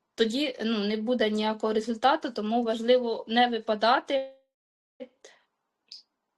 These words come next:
а працювати кожного дня. Ну, можна зробити, е, вихідний, наприклад, раз у тиждень, да? М,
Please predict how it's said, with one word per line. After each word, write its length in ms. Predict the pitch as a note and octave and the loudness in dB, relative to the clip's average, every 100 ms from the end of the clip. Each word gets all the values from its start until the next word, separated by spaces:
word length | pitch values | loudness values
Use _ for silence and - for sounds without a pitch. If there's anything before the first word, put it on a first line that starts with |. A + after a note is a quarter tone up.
| _ _ _ _ _ - _ | _ _ _ _ _ -20 _
а 140 | C4 A#3+ | 4 4
працювати 600 | A#3+ A#3+ B3+ B3+ B3 A3+ | 2 0 4 4 4 2
кожного 560 | - C4 B3 A#3 A#3 | 4 4 4 -2 -2
дня. 400 | A3 B3 C#4+ E4 D#4 - | 0 2 2 0 -6 -8
Ну, 120 | A#3+ | -4
можна 360 | A3 C4 B3+ B3+ | 0 0 0 -2
зробити, 480 | A3+ G#3+ A#3 A#3+ G#3 A3+ - | -2 0 0 2 -2 -4 -8
е, 360 | G#3 G3 F#3+ F#3 F#3+ | -8 -6 -6 -8 -6
вихідний, 600 | A#3+ A#3+ G#3 G#3+ B3+ D#4+ - _ - | -6 -6 -6 -2 -2 -4 -10 _ -6
наприклад, 520 | B3+ A#3+ C4 B3+ B3 A#3+ | -2 0 -2 0 0 2
раз 240 | A#3+ A#3+ | 0 0
у 60 | A#3+ | -6
тиждень, 540 | B3 A#3+ A3 G#3+ G#3 | -2 -2 -2 -6 -4
да? 200 | G#3 C4+ - - - _ - | -2 -4 -6 -20 -20 _ -8
М, 240 | G#3 G3+ | -8 -8